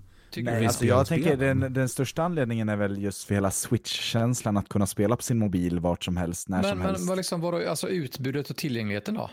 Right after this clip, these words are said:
Speaker 1: Det är ju hela grejen.
Speaker 3: Jo, men det,
Speaker 2: Det
Speaker 3: det
Speaker 2: kommer med
Speaker 3: finns ju inte
Speaker 2: tiden.
Speaker 3: där. Ja.
Speaker 1: Nej, nej, men alltså, nej, men om, om du, Rickard, att, att, att, eh,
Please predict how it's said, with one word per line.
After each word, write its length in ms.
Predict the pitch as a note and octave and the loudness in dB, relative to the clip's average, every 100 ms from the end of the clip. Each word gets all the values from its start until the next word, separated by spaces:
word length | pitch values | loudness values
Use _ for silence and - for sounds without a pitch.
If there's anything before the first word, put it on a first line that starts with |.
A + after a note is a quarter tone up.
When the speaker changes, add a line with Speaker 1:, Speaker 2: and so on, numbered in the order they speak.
| - | -6
Speaker 1:
Det 80 | |
är 20 | A#2+ | -4
ju 60 | |
hela 140 | D3+ B2+ | -4 -4
grejen. 340 | A2+ C#3 C3+ - _ _ _ _ | -4 -4 -6 -10 _ _ _ _
Speaker 3:
Jo, 120 | D3+ | 2
men 100 | D3 | 4
det, 80 | C3+ | 4
Speaker 2:
Det 40 | C#3 | 4
Speaker 3:
det 40 | |
Speaker 2:
kommer 120 | B2 | 4
med 140 | E3+ F3 | 4 4
Speaker 3:
finns 200 | F#3 - | 4 2
ju 40 | |
inte 180 | G#3 G3 | 0 0
Speaker 2:
tiden. 280 | C3 F#2+ E2 - - | -2 -4 -6 -12 -8
Speaker 3:
där. 140 | A#2 | -4
Ja. 60 | D3 | -2
Speaker 1:
Nej, 280 | F#3 D#3 C3 | -2 -4 -8
nej, 220 | E3+ G3+ | -8 -8
men 120 | F#3 | -6
alltså, 300 | F#3 E3+ F3+ - | -8 -8 -10 -8
nej, 280 | D#3 G3 | -8 -8
men 380 | E3 E3 D#3+ D#3 | -8 -8 -8 -8
om, 200 | D#3 D#3 | -8 -8
om 300 | E3 D#3 D3+ | -8 -8 -6
du, 240 | D3 - - _ _ _ C3 | -6 -4 -8 _ _ _ -8
Rickard, 260 | B2 C3 | -4 -2
att, 180 | B2 A#2 | -2 -2
att, 280 | C3 A#2+ - | -6 -6 -6
att, 340 | - B2 - | -4 -4 -4
eh, 220 | C3 B2 | -2 -2